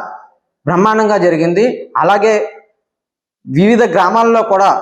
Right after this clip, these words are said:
రాజమండ్రి రూరల్ మండలం, అలా కడియం మండలం కూడా అనేక గ్రామాల్లో ఈ జగనన్న జన్మదిన వేడుకలు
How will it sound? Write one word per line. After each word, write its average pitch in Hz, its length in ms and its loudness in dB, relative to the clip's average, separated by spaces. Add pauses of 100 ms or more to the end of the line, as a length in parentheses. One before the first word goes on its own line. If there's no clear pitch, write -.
(280)
రాజమండ్రి 196 420 2
రూరల్ 202 220 0
మండలం, 208 220 0
అలా 185 140 2
కడియం 185 300 0
మండలం 196 240 0
కూడా 185 200 0 (560)
అనేక 190 220 0 (120)
గ్రామాల్లో 202 520 2 (580)
ఈ 156 140 0
జగనన్న 208 440 0 (480)
జన్మదిన 196 360 0
వేడుకలు 208 460 2